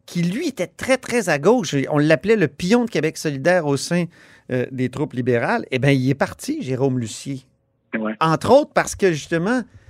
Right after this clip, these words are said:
Speaker 1: il y a des gens qui trouvaient que Dominique Anglade était trop influencée par lui et, et, et donc, il,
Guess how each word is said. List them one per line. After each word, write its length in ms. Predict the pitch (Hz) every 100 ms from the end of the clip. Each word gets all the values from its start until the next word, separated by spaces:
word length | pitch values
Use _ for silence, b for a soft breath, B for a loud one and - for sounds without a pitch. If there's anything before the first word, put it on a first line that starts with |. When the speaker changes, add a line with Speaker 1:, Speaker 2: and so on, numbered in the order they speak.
| b b - -
Speaker 1:
il 80 | -
y 60 | 143
a 60 |
des 180 | 135 147
gens 220 | 139 208
qui 160 | 233 139
trouvaient 400 | 139 143 156 220
que 160 | - 175
Dominique 460 | 165 156 170 -
Anglade 380 | 170 147 185 165
était 160 | 139 127
trop 280 | - 240 247
influencée 720 | 196 - 156 147 135 185 175 b b b b -
par 380 | 143 120 131 127
lui 440 | 123 123 131 277 415 392 -
et, 360 | 139 139 139 -
et, 360 | 147 143 147
et 60 | 127
donc, 400 | 151 226 208 -
il, 280 | 135 123